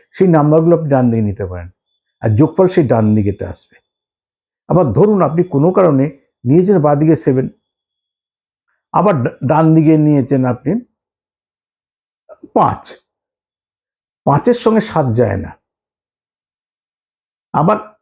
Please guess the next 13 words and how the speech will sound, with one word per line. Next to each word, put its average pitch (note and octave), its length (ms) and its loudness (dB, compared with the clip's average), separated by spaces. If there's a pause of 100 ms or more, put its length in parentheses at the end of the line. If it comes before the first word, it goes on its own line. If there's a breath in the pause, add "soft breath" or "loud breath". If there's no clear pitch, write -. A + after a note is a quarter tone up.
(120)
সাত - 440 -4
আর G#3 100 0
পাঁচ G#3 180 0
যদি F3 200 4
যোগ F#3+ 260 4
করেন G3+ 200 0
বারো C#3+ 240 2
হবে, A2+ 200 -2
তিন, A2 360 -2 (720)
সাতের - 360 -2
মিত্র E3 400 0
তিন A#2+ 360 0
নয়। F2 140 -10